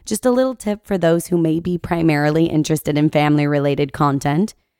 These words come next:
We try to keep things organized by placing these posts toward the end of the week.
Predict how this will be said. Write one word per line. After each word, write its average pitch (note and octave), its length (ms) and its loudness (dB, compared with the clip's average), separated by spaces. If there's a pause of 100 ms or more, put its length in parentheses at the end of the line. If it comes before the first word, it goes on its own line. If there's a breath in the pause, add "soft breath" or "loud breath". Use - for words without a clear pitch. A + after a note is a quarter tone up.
(240)
We G#3 120 0
try G#3+ 280 -2
to B3 80 -2
keep A#3+ 240 -10
things A3 300 0
organized F#3 680 2
by D#3+ 140 2
placing F#3+ 460 -2
these F#3 180 0
posts - 600 -4
toward D#3 240 -2
the - 160 -4
end D#3+ 240 2
of D#3+ 140 -2
the D#3 100 2
week. D3 400 -4